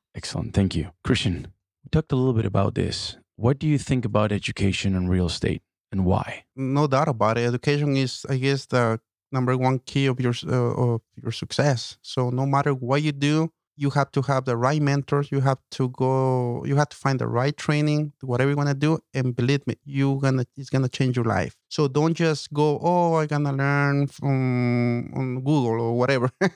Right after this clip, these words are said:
Speaker 2: You, you have to have, find the right mentorship and, and believe me, it's gonna change your life. I believe in education.
Speaker 1: Thank you.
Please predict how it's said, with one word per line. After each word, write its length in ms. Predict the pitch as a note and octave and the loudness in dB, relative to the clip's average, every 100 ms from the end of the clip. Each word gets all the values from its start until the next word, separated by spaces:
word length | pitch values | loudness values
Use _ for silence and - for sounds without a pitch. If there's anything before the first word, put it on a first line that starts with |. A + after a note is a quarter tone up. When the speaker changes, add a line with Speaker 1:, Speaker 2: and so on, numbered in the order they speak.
| _ _ - _ - | _ _ -20 _ -2
Speaker 2:
You, 100 | E3+ | 0
you 240 | E3 F#3+ | 2 0
have 200 | F3+ E3+ | 0 0
to 80 | D#3 | -2
have, 240 | - D3+ | -2 -4
find 300 | - D3 D3+ | -2 0 2
the 60 | D3 | 2
right 200 | C#3 E3 | 2 2
mentorship 600 | D#3+ D#3+ E3 E3 - E3+ _ - | 2 2 2 0 0 -2 _ -2
and, 420 | C#3 C3 B2+ - | 2 2 0 -2
and 300 | C3+ B2+ B2+ | -2 -2 -2
believe 220 | B2 C#3+ C#3 | 0 0 0
me, 60 | |
it's 80 | C3 | -2
gonna 160 | C#3 B2+ | -2 0
change 180 | C#3+ B2 | 0 0
your 80 | A#2 | 0
life. 240 | A#2 A#2 _ _ C3+ | 0 -4 _ _ -4
I 60 | |
believe 300 | C3 C3 C3+ | 0 2 2
in 240 | C3 B2+ B2 _ B2 | 2 -2 -4 _ -4
education. 500 | B2 A#2+ B2 - - _ | 0 0 0 -4 -10 _
Speaker 1:
Thank 220 | G2 F#2+ | -2 0
you. 100 | A#2+ | -4